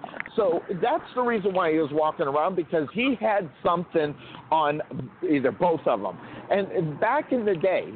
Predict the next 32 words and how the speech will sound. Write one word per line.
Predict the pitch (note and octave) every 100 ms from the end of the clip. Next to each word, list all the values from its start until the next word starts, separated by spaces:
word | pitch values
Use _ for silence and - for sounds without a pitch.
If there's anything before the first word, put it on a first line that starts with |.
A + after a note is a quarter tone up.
| A#2
back | D3 E3 G#3+
in | F#3+
the | F3 - D#3+ E3 -
seventies | G3+ E3+ D#3+ A#2+ B2
and | C#3+ C#3
eighties, | E3 F3 B2+ G#2 - - -
and | E3
you | E3 F3 D#3
remember | F3+ A3 C#4+ D#3 B2 B2 - - - - - - - - -
the, | F3 F#3
these | F3 A#3 C4 - -
kids | B3 A3 -
that | G3
were | E3+ E3
coming | A3 G#3 E3+
forward, | F#3+ G3+ G#3+
these | D3+ F#3+ F3
are | D#3+
now | D#3+ E3
grown, | C#3+ C3+ F3 F3 D#3+ C3+ - - C3+
grown | F3+ E3 E3
men, | G#3 D#3+ A#2+
grown | E3+ F#3 F3+
people | F3+ G#3 B3+ D3+
now. | C3+ A2+ G2+ D#2+ - - -
So | G3
this | E3+ D#4+
stuff | - C4+
happened | A#3+ A#3+ G#3+ F3+
back | G3 G3+ -
in |
the | D#3+